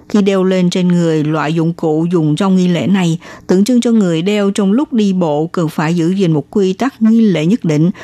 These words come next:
và phản ảnh lên thân phận khác với mọi người.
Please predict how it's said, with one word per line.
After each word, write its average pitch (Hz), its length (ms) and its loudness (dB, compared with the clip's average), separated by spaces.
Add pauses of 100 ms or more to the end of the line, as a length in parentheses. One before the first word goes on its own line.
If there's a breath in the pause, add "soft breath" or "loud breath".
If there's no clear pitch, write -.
(140 loud breath)
và 180 160 0
phản 170 240 -2
ảnh 180 240 0
lên 233 200 2
thân 226 240 0
phận 156 280 -2
khác 269 260 -4
với 247 100 2
mọi 160 200 2
người. 156 360 0